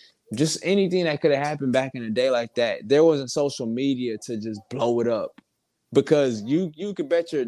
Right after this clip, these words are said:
your bottom dollar, if it was, a lot of these players would have been screwed, you know, for lack of a better word,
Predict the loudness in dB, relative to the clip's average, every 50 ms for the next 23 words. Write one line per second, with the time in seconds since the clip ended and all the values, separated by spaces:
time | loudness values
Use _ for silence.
0 | -4 -6 -6 -6 -4 -4 -4 -4 -4 -4 -6 -6 -4 -4 -2 -2 -2 -2 -4 -4
1 | -6 -6 -8 -6 -4 -4 -2 -2 0 0 -2 -2 -6 -8 -8 -6 -4 -2 -2 -4
2 | -6 -10 -16 -20 -16 _ -6 -4 -2 -2 -2 -4 -6 -8 -8 -8 -8 -8 -8 -10
3 | -10 -8 -10 -12 -14 -16 _ _ _ _ _ _ _ _ _ _ _ _ _ _
4 | _ _ _ _ _ _ _ _ _ _ _ -18 -12 -12 -12 -2 2 4 6 6
5 | 6 4 2 0 -4 -8 _ _ _ _ _ -8 -6 -6 -4 -4 -4 -6 -6 -6
6 | -4 -2 0 0 0 0 -2 -2 0 0 2 2 2 2 2 2 2 2 0 -2